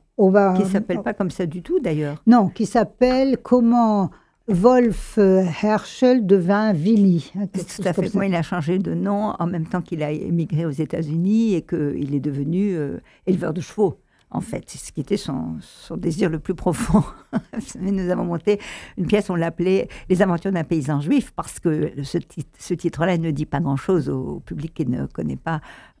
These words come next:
Speaker 2: comment dire, la symbolique des noms, on va dire. Alors, c'est pas mal que tu parles de, de mariage arrangé et de, et, et de, et de dan-, et de choses archaïques qui,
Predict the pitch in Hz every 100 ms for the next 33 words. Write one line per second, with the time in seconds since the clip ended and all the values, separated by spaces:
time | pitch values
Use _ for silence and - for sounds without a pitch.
0 | - 160 139 147 139 180 - - - 180
1 | 196 196 - - 185 - - _ _ -
2 | - _ - 277 339 - 320 320 320 302
3 | 233 247 262 220 220 202 196 190 185 _
4 | - - 190 196 196 202 208 202 185 160
5 | 180 190 214 294 359 381 - 196 175 190
6 | 180 175 170 165 165 _ _ _ - -
7 | - 175 160 - 196 170 175 180 180 180
8 | 180 170 - 180 170 165 - 175 170 160
9 | - 185 202 233 226 - - - - -